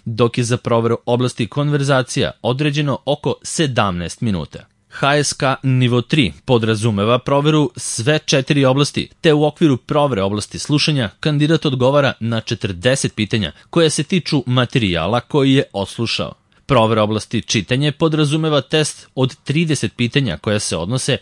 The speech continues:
na tekstove koje je kandidat neposredno pre toga pročitao. U okviru provere oblasti pisanje kandidat ima zadatak da opiše,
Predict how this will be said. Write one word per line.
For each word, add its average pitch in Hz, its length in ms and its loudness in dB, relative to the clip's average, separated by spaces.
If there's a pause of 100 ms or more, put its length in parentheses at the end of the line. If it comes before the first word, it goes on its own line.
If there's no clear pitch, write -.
(100)
na 127 200 0
tekstove 139 560 -2
koje 104 400 -2
je 101 80 -4
kandidat 117 480 -2
neposredno 143 840 0
pre 101 180 -4
toga 95 280 -6
pročitao. 117 500 -4 (280)
U 135 160 4
okviru 113 340 2
provere 139 380 2
oblasti 143 380 0
pisanje 120 560 0
kandidat 113 540 -2
ima 123 160 0
zadatak 98 560 -4
da 123 240 2
opiše, 139 480 0